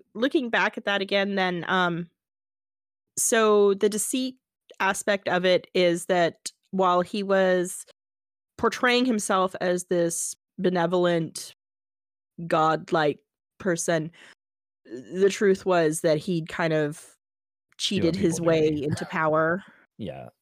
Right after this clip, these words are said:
Speaker 2: A lit-, a little bit, yes.
Speaker 1: Mm-hmm.
Speaker 2: Or a lot of bit, depending on who you ask.
Speaker 1: <laughs> Depending on your viewpoint.
Speaker 2: Depending on your point of view. I mean, we all have that.
Speaker 1: Yeah, yeah. And I think that's,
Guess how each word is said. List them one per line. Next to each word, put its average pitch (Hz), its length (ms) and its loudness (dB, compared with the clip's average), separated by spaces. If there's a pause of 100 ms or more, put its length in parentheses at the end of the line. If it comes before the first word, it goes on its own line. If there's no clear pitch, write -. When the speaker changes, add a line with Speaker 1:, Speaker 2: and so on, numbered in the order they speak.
(920)
Speaker 2:
A 131 60 4
lit-, 127 220 2
a 123 60 0
little 92 240 0
bit, - 200 -16 (200)
yes. - 300 -14
Speaker 1:
Mm-hmm. 175 260 -4 (320)
Speaker 2:
Or 101 100 0
a 90 60 -2
lot 78 200 -4
of 73 80 -10
bit, 71 200 -12 (220)
depending - 300 -12
on - 60 -10
who - 160 -2
you 587 60 -4
ask. 622 360 -4
Speaker 1:
<laughs> - 40 -20 (1500)
Depending 254 300 2
on 185 100 2
your 170 140 0
viewpoint. 170 420 -4
Speaker 2:
Depending 90 320 -16
on 87 140 -8
your 87 100 -6
point 92 200 -4
of 85 60 -6
view. 87 380 -8
I - 20 -12
mean, 82 140 -10
we 85 60 -8
all 82 120 -4
have 90 220 -6
that. 78 220 -8 (360)
Speaker 1:
Yeah, 156 340 -2 (260)
yeah. 165 400 -4 (880)
And 190 180 2
I 196 60 2
think 208 200 -2
that's, - 340 -4